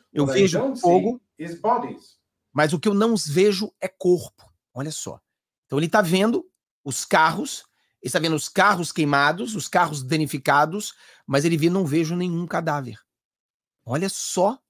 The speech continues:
Speaker 1: a mentira que eles armaram, o pessoalzinho do Hamas. Ó.
Speaker 2: If five hundred people were indeed killed here,
Speaker 1: Se quinhentas pessoas realmente foram mortas, pessoal, essas imagens são filmadas vinte e quatro horas por dia.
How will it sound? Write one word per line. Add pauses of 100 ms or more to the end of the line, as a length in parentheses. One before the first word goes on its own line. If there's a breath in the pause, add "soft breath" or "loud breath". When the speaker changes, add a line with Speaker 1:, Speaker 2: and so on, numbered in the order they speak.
Speaker 1:
a
mentira
que
eles
armaram,
o
pessoalzinho
do
Hamas. (140)
Ó.
Speaker 2:
If
five
hundred
people
were
indeed
killed
here, (120)
Speaker 1:
Se
quinhentas
pessoas
realmente
foram
mortas, (240 loud breath)
pessoal,
essas
imagens
são
filmadas
vinte
e
quatro
horas
por
dia.